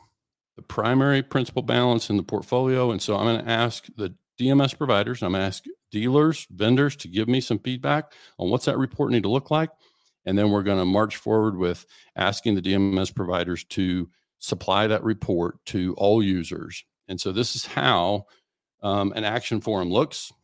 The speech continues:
in our mind. And this is why we're just, this is an example of us following through. We're gonna start showing up on Thursday mornings,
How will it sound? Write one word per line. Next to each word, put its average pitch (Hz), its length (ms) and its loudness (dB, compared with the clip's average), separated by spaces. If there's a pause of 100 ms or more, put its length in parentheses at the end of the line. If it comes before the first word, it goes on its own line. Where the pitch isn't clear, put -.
(160)
in 110 140 0
our 123 180 2
mind. 127 380 2
And 98 160 0
this 104 180 -4
is 92 120 -10
why 104 260 0
we're 95 160 -2
just, 101 280 -6 (140)
this 92 180 -8
is 107 100 0
an 113 60 4
example 110 400 2
of 95 80 -2
us 113 180 0
following 113 400 2
through. - 200 -6 (300)
We're 101 100 -2
gonna 101 120 2
start 95 220 -2
showing 117 280 4
up 113 120 0
on 110 160 2
Thursday 107 380 0
mornings, 117 400 2